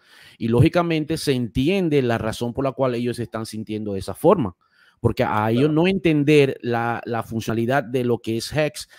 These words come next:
Speaker 1: entonces siente que están perdiendo. Pero como había dicho, ah, hace tres semanas en Twitter, si tú hubiese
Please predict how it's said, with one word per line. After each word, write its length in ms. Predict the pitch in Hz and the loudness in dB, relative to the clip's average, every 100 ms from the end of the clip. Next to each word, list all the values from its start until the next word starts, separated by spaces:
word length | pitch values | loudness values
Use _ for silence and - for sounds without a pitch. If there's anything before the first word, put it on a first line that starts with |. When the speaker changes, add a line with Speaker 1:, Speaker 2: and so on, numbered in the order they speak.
| _ _ | _ _
Speaker 1:
entonces 540 | - 117 120 117 127 | -6 -2 -2 0 -4
siente 320 | - 127 123 135 | -2 -4 -4 -4
que 100 | 120 | -4
están 320 | 101 120 123 | -2 -2 0
perdiendo. 580 | 117 98 135 185 113 101 | 0 4 4 4 2 0
Pero 280 | 123 113 | 2 2
como 220 | 110 113 113 | 2 0 0
había 200 | 123 147 | 2 2
dicho, 440 | 165 151 165 160 | 0 0 -2 -2
ah, 300 | - 131 123 | -2 -2 -2
hace 180 | 117 127 | -4 -6
tres 220 | - 135 | -4 -4
semanas 360 | 131 139 139 135 | -2 -2 -2 -4
en 60 | 127 | -2
Twitter, 360 | 147 120 120 - _ _ _ | -2 -2 -4 -8 _ _ _
si 220 | - - 123 | -8 -4 -4
tú 140 | 160 | -2
hubiese 480 | 196 190 180 175 - | 2 2 4 -2 -2